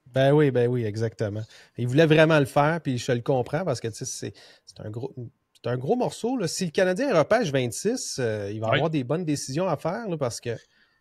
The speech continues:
Speaker 1: il y en a des joueurs intéressants, même maintenant, là, rendu au vingt-sept, le joueur que je te nomme,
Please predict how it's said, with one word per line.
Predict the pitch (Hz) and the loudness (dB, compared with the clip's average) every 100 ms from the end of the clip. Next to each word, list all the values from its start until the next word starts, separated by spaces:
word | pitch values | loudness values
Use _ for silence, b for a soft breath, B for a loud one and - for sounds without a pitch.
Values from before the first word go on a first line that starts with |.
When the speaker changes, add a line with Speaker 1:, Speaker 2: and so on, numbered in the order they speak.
| _ 113 | _ -4
Speaker 1:
il | |
y | 123 | 0
en | 123 | 2
a | 170 147 | 2 2
des | 113 | -2
joueurs | 113 135 120 | -2 -2 -2
intéressants, | 107 117 110 - 175 | -2 -2 -2 -2 -2
même | 127 190 220 | 0 0 0
maintenant, | 131 120 117 135 196 | -2 -4 -4 -4 -4
là, | 139 | -4
rendu | 107 135 131 | -2 -2 -2
au | 233 | -4
vingt-sept, | 139 117 104 - 185 - _ _ _ _ 110 | -2 -2 -2 -2 -2 -2 _ _ _ _ -4
le | 107 | -2
joueur | 123 180 226 | 2 2 2
que | 131 | -2
je | - | -4
te | - | -6
nomme, | 110 117 185 196 | -4 -2 -2 -4